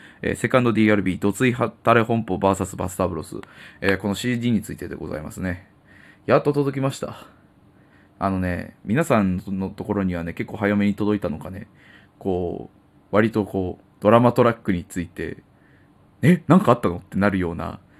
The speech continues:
イラストであったりとか、<laughs> Twitterに出回ってて、「わ、あ、早く、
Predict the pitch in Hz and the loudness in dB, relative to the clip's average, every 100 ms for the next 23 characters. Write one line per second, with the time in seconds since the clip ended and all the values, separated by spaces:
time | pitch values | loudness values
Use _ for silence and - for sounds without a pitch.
0 | - _ - 101 98 - 98 92 92 - | -20 _ -2 2 2 2 2 2 0 -4
1 | 73 - - - - - - - - 190 | -10 -12 -10 -12 -12 -18 -20 -20 -2 0
2 | - 175 - 262 208 - 113 - 110 101 | 0 -2 -4 -12 -10 0 0 4 4 4
3 | 98 98 98 95 98 90 - - - _ | 4 4 4 2 0 -4 -6 -10 -18 _
4 | _ - - - - 107 - - - - | _ -20 -20 -20 -10 -6 -6 -8 -16 -20
5 | - - - 123 123 - 127 - | -20 -16 -8 -6 -2 -2 -2 -6